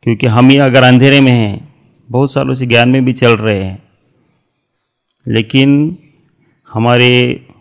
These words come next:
मन बुद्धि में रोशनी आई है क्या? क्योंकि भले हम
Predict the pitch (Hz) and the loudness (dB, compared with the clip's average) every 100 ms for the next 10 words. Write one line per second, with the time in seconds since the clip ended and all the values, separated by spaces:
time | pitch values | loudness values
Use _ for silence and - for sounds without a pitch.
0 | _ - 107 120 127 113 117 110 120 117 | _ -8 -2 2 2 2 -2 -2 0 0
1 | 120 123 120 - _ _ _ _ _ _ | 0 -2 -4 -10 _ _ _ _ _ _
2 | _ _ - 117 123 - 139 127 139 120 | _ _ -6 -2 -2 -2 -2 0 0 -2
3 | 107 90 80 _ _ _ _ _ _ _ | -6 -10 -14 _ _ _ _ _ _ _
4 | _ _ _ _ _ _ - 117 131 131 | _ _ _ _ _ _ -6 -2 2 4
5 | 135 131 127 - _ _ _ _ _ - | 4 2 0 -6 _ _ _ _ _ -6
6 | 120 127 143 143 139 135 | -2 0 2 4 4 2